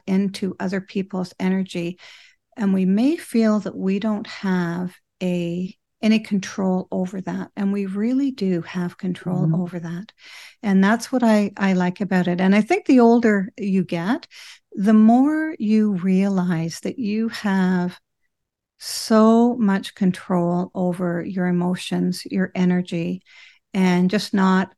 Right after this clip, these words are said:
Speaker 1: letting other people and, and situations bother you the way they did when you were younger, and only focus on the things that you have control over. And if you don't,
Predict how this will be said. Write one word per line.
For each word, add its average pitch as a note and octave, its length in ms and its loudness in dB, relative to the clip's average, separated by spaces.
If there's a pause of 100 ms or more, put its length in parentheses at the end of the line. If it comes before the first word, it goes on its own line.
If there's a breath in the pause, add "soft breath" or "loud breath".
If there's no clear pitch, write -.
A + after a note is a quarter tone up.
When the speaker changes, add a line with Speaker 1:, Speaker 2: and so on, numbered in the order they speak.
(100)
Speaker 1:
letting F#3 640 -2
other F#3 220 -4
people G3+ 640 -6 (140)
and, F3 520 -2 (320)
and F#3+ 220 2
situations F#3+ 920 -4 (280)
bother G3+ 420 2
you E3+ 300 -2
the F3 120 -8
way F3 500 -6
they F#3 120 -4
did F#3 360 -8 (320)
when F#3+ 160 2
you F3 120 0
were F3 100 -8
younger, F#3+ 600 -4 (460 soft breath)
and G3 260 -2
only G#3+ 600 4
focus F#3 640 -6
on F3 440 0
the F#3+ 100 -4
things F#3 420 0
that - 140 -8
you F#3+ 140 0
have F#3 260 -4
control G#3 560 -2
over. F#3 360 -6 (440 soft breath)
And D4 400 0 (120)
if A#3+ 380 -2 (100)
you G#3+ 200 2
don't, G3+ 440 0